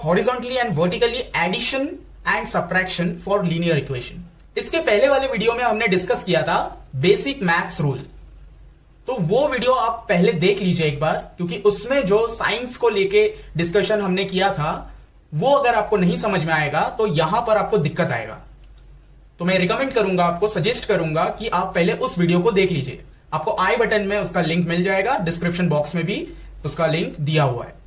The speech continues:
तो इसको चालू करते हैं। ये basically ninth standard का है and इसका जो continuation है वो tenth standard में भी है, तो मैंने इसीलिए ninth standard से चालू किया है, ताकि जो टेंथ में जा चुके हैं उनको अगर ये समझ में नहीं भी आता होगा,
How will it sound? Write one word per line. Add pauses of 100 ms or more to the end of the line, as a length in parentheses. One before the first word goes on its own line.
(920)
तो
इसको
चालू
करते
हैं। (120)
ये
basically
ninth
standard
का
है
and
इसका (160)
जो
continuation
है
वो
tenth
standard
में
भी
है,
तो
मैंने
इसीलिए
ninth
standard
से
चालू
किया
है, (320)
ताकि
जो
टेंथ
में (200)
जा
चुके
हैं
उनको
अगर
ये
समझ
में
नहीं
भी
आता
होगा,